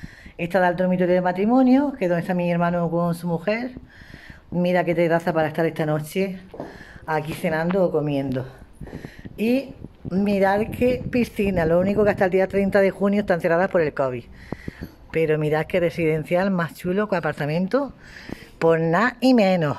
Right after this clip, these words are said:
la verdad. Porque además hemos buscado con cocinitas para hacernos de comer y,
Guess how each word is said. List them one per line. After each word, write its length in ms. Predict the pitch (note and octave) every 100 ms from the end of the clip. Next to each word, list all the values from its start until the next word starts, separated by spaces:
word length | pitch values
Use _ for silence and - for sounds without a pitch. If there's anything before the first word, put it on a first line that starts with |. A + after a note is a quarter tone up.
| -
la 120 | D#3+
verdad. 340 | D#3 D3+ E3 C#3 - - - - - - - - - - -
Porque 240 | D#3+ D3+
además 280 | E3 E3+ F#3+
hemos 180 | F#3+ F#3
buscado 300 | F#3 - E3+
con 160 | E3 D#3+
cocinitas 720 | E3 E3 E3+ G#3+ A#3 C#4 B3 - -
para 340 | F3 D#3+ E3+ F3
hacernos 500 | D#3 D3+ E3+ F3+ F3+
de 100 | F3
comer 380 | D3 D#3+ G3+
y, 340 | A3 E3 C#3+